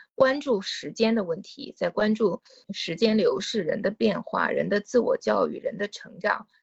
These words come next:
人对过去的记忆的篡改、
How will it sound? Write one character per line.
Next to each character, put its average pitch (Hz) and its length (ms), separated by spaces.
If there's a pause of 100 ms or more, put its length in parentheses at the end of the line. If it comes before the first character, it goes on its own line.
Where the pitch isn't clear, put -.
人 180 200
对 202 240
过 220 220
去 220 240
的 170 180 (220)
记 254 180
忆 196 220
的 208 340 (220)
篡 233 400
改、 - 360